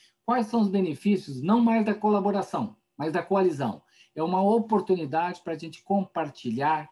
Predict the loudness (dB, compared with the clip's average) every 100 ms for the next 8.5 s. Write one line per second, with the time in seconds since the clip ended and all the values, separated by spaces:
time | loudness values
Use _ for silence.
0 | _ -14 -8 -8 -6 -6 -6 -6 -6 -6
1 | -6 -4 -4 -6 -14 _ _ _ -4 -2
2 | 2 2 2 0 -4 -2 -4 -2 -4 -4
3 | 4 4 4 -2 _ -8 -8 0 2 2
4 | 2 -2 0 0 2 0 -2 -4 -6 -10
5 | -8 -6 -6 -6 -6 -8 0 4 4 0
6 | -6 -6 -8 -2 0 0 -2 -4 -4 -4
7 | -4 -4 -8 -8 -8 -6 -6 -6 -8 -8
8 | -8 -6 -6 -6